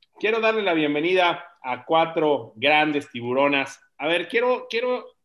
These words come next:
quiero que podamos entender esto, porque hemos hecho los programas con las tiburonas y vamos a hacer ahora el próximo año los programas con los tiburones.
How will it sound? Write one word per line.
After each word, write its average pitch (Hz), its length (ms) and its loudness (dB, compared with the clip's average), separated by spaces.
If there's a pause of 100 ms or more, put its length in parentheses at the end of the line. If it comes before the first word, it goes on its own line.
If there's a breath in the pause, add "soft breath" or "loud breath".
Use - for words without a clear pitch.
(120)
quiero 240 300 -6
que 170 120 -8
podamos 180 500 -6
entender 127 420 -4
esto, 123 260 -6
porque 147 300 -6
hemos 175 240 -6
hecho 170 400 -8 (1000)
los 139 380 0
programas 123 540 -6
con 113 160 -10
las 113 160 -10
tiburonas 135 520 -8 (240 soft breath)
y 107 120 -10
vamos 123 260 -8
a 120 40 -12
hacer 123 180 -6
ahora 127 500 -4
el 104 420 -14
próximo 113 400 -10
año 110 160 -10
los 110 140 -12
programas 107 400 -12
con 107 160 -18
los 101 140 -20
tiburones. 107 580 -12